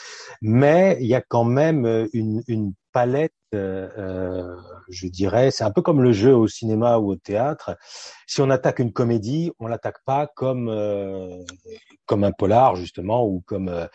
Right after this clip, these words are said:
il y a, il y a, il y a des palettes de couleurs et, euh, qu'on peut utiliser. Et pour les romans noirs et pour les, les, les polars, il y a une certaine palette de couleurs.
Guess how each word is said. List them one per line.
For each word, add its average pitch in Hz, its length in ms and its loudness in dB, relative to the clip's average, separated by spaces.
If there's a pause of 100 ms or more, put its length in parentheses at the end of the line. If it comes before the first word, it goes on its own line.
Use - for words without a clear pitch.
(260)
il 110 60 2
y - 20 2
a, 120 100 0
il 117 60 -2
y 131 40 2
a, - 60 -2
il 135 40 -2
y 131 40 2
a 123 40 0
des 127 100 2
palettes 165 320 2
de 123 100 0
couleurs 95 540 -6 (600)
et, 127 420 0
euh, 113 400 -6
qu'on 104 120 -6
peut 139 140 4
utiliser. 104 540 -4 (540)
Et 135 240 -4 (120)
pour 156 280 2
les 117 80 2
romans 110 300 0
noirs 110 300 -2
et 92 80 -10
pour 101 280 -10
les, 92 260 -4
les, 87 240 -10
les 92 120 -8
polars, 104 640 -2
il 95 80 -4
y 123 40 2
a 139 140 2 (280)
une 131 120 0
certaine 120 300 -6
palette 107 240 -4
de 90 60 -10
couleurs. 78 400 -10